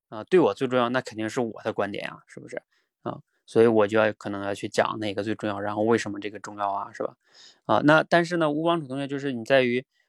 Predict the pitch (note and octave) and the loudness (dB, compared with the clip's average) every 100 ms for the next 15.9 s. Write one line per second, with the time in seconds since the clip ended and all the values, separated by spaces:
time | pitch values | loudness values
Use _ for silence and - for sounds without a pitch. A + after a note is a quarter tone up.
0 | _ B2 C3+ F3 - C#3+ D#3+ D#3 D#3 D3 | _ 0 4 4 4 2 2 2 0 -2
1 | B2+ - C#3+ D3+ D#3 A#2+ C3+ - _ _ | -2 -4 -4 0 -2 -2 -10 -16 _ _
2 | _ _ _ _ - E3+ E3+ D#3 _ _ | _ _ _ _ -4 0 0 0 _ _
3 | _ _ _ _ _ _ D#3 C#3 B2+ F#3+ | _ _ _ _ _ _ 2 2 6 4
4 | E3 F3 D#3 D#3 D#3+ E3+ D#3+ C#3+ C#3 C#3 | 6 2 2 -2 -2 -2 -2 -2 -4 -6
5 | C3+ B2 A2 B2 C3+ C#3+ D3 - _ _ | -6 -6 -6 -4 -2 -2 -4 -8 _ _
6 | - C3 E3 C#3+ C#3+ C#3 - - D3 D3 | -4 2 4 4 4 2 0 0 4 2
7 | A#2 - E3+ C3 C3 - A2 A#2+ B2+ _ | 2 2 4 2 -4 -6 -2 -2 -2 _
8 | _ _ _ _ _ - B2+ F3+ - C3 | _ _ _ _ _ -8 -2 0 4 6
9 | C#3 D3 C#3 B2+ C3+ - _ _ _ D3+ | 6 4 6 4 4 -4 _ _ _ 0
10 | C3+ D3 D3+ D3 D#3 - - E3 F3 F3+ | 0 0 0 0 -4 -6 -2 0 0 -2
11 | A#2+ - - - _ _ _ _ _ - | -4 -8 -14 -16 _ _ _ _ _ -20
12 | - _ _ - D#3 D#3 C#3 - _ - | -20 _ _ 0 4 6 6 2 _ -4
13 | - F3+ G3+ G#3 F#3+ D3+ - A#2 D#3 A#3+ | 4 4 4 2 2 0 0 0 2 2
14 | F#3+ F3 C#3+ C3 D#3 B2+ B2 - G3 E3 | 4 2 2 2 2 2 -2 2 2 2
15 | D#3+ D#3+ - A2 G#2+ D3+ F3+ A#2+ | 0 0 -2 -10 -6 -4 -4 -4